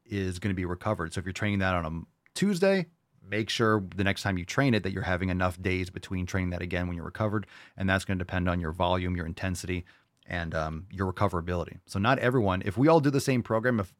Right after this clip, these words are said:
you all jump on the program that I'm doing or the way I'm training, some of you might be great with it. Some of you might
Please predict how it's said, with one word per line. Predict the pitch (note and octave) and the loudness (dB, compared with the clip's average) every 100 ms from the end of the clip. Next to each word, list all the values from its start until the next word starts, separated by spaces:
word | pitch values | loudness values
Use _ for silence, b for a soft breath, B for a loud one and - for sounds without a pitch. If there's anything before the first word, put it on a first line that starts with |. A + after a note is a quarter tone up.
| - | -12
you | A2 G#2+ B2 | -4 2 4
all | A2+ | 4
jump | G2+ G#2+ | 2 4
on | G#2+ G2+ | 4 4
the | |
program | F2+ G2+ G2+ F#2 | 4 2 2 2
that | F2 | 2
I'm | F#2+ | 2
doing | A#2+ D3+ D#3 | 4 4 2
or | G#2+ F#2+ | 0 -2
the | F#2+ | 0
way | F#2+ | 4
I'm | F#2 G#2 | 4 4
training, | - C3+ D3 D3+ B B B | 2 2 4 0 B B B
some | - A2+ | 0 2
of | G#2+ | 4
you | G#2 | 4
might | G2+ G2 G2+ | 6 4 2
be | G2 F#2+ F#2+ F2+ _ _ _ - | 0 0 -2 -6 _ _ _ -6
great | G2 A2 | 2 4
with | C3+ | 4
it. | C#3+ C3+ | 2 2
Some | A#2 | 2
of | A2 | 2
you | G2+ | 2
might | G2 F#2+ G2 | 4 2 0